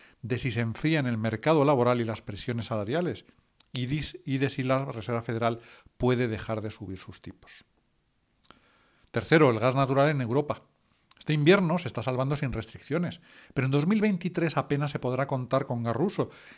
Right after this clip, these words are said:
y será aún más difícil rellenar los depósitos de cara a final de año. Los niveles de gas almacenado marcarán las cotizaciones del gas y de la electricidad,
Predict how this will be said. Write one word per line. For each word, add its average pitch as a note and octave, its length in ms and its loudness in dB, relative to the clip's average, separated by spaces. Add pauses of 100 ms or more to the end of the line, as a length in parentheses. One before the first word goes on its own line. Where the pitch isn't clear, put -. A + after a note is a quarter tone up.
y B2 80 -4
será B2+ 220 4
aún D#3+ 200 6
más D3 200 4
difícil C#3+ 420 -2
rellenar A#2 380 0
los A#2+ 120 0
depósitos B2 540 -4
de G#2 140 -8
cara A2 200 -2
a A2+ 40 -8
final G#2 320 -8
de G#2+ 80 -6
año. A#2 220 -6 (920)
Los A2+ 180 -2
niveles D3+ 400 4
de C3 120 4
gas C3+ 200 2
almacenado D3+ 640 2
marcarán C3 480 2
las B2+ 120 0
cotizaciones G#2+ 580 -6
del G2+ 140 -4
gas E3+ 260 2
y - 20 -4
de C#3+ 120 -4
la C3 60 -4
electricidad, A#2 680 -4